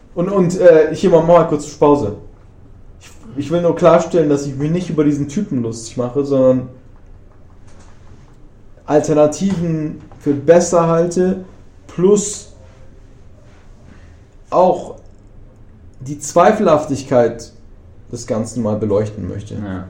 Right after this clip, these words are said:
Speaker 1: Und da können auch Leute gegen argumentieren, aber die ist meiner Meinung nach ziemlich offensichtlich.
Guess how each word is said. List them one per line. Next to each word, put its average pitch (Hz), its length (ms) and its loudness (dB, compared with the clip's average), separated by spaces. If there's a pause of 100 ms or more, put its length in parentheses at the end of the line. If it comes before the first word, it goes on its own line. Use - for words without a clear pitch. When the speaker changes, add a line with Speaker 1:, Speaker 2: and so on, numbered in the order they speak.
(140)
Speaker 1:
Und 110 280 -8
da 123 120 2
können 147 160 -2
auch 139 160 -2 (100)
Leute 139 240 0
gegen 147 220 2
argumentieren, 104 460 -6
aber 104 220 -2
die 113 160 -10
ist - 220 -16
meiner 127 220 -2
Meinung 123 180 -2
nach 120 100 -8
ziemlich 127 220 -6
offensichtlich. 120 480 -10